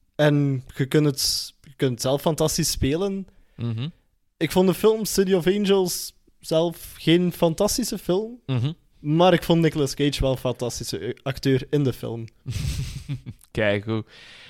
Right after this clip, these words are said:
Speaker 2: Eh, laatste, ehm, opmerking, een soort teaser voor een volgende. Eh, is er een Nicolas Cage film dat jij kunt zeggen,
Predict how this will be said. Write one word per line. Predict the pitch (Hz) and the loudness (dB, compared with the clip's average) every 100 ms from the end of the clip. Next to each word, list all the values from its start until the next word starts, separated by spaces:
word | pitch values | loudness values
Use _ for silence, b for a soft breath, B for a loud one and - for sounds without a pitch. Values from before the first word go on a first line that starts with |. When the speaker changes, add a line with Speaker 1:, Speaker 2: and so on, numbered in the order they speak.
| B B | B B
Speaker 2:
Eh, | 147 156 151 | 2 4 4
laatste, | 156 180 - - 185 185 180 139 | 2 0 -2 -4 -2 0 -2 -4
ehm, | - 120 123 123 120 113 _ - _ _ - | -4 -4 -4 -6 -14 -20 _ -20 _ _ -8
opmerking, | 175 180 160 120 | -8 -6 -8 -6
een | 135 | -8
soort | 131 | -8
teaser | 175 175 180 180 | -12 -10 -8 -8
voor | 135 | -4
een | 139 113 | -4 -4
volgende. | 113 143 185 190 190 185 b b b | -8 -6 -6 -6 -8 -12 b b b
Eh, | - 170 - - | -2 0 0 -2
is | - - | -2 0
er | 254 - | 0 0
een | 127 | -2
Nicolas | 143 131 104 - | -2 -4 -6 -6
Cage | 156 202 | -4 -6
film | - 190 | -4 -2
dat | 143 110 | -2 -2
jij | 127 117 | 0 0
kunt | 104 110 104 | -2 -8 -6
zeggen, | - 120 165 208 | -2 -2 -2 -6